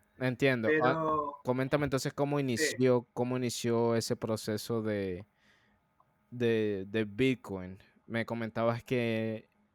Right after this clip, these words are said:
Speaker 1: eh, con lo que estaba sucediendo en Venezuela con respecto a la devaluación del dólar, em, decidiste, pues, in-, intentar hacer una, un cambio en la moneda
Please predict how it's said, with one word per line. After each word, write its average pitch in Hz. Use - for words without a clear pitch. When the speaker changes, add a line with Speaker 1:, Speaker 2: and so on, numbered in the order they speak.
Speaker 1:
eh, 104
con 113
lo 113
que 104
estaba 113
sucediendo 120
en 131
Venezuela 117
con 113
respecto 107
a 110
la 110
devaluación 104
del 113
dólar, 113
em, 104
decidiste, 104
pues, 110
in-, 107
intentar 107
hacer 113
una, 110
un 110
cambio 113
en 110
la 101
moneda 101